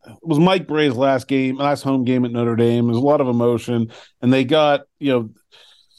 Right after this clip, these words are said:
they, they missed, I don't know, nine of their first ten shots or something like that, and just got into a big hole that they can never f-, get themselves out of. I think that's just one of those games that happens. Miami, they lose by two. Last second shot goes off the rim that would have won it. You know,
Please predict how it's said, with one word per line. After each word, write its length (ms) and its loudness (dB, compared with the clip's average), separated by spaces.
they, 180 2
they 160 2
missed, 380 0
I 140 -2
don't 120 -6
know, 80 -8
nine 320 -2
of 60 2
their 80 0
first 320 -6
ten 220 -2
shots 360 -2
or 40 -6
something 280 -4
like 140 0
that, 200 2
and 100 -4
just 140 -8
got 180 2
into 160 0
a 40 -2
big 300 -2
hole 240 2
that 100 -12
they 120 -4
can 120 -2
never 200 0
f-, 280 -12
get 220 0
themselves 420 -4
out 240 2
of. 200 0
I 80 0
think 140 0
that's 220 0
just 140 -8
one 140 -2
of 60 -2
those 180 0
games 260 -2
that 100 -4
happens. 420 -2
Miami, 420 2
they 140 2
lose 240 2
by 200 0
two. 520 -2
Last 320 -2
second 260 -4
shot 320 0
goes 200 -2
off 200 -2
the 80 -4
rim 320 0
that 100 0
would 140 -2
have 100 -2
won 240 0
it. 140 -4
You 80 -2
know, 340 -2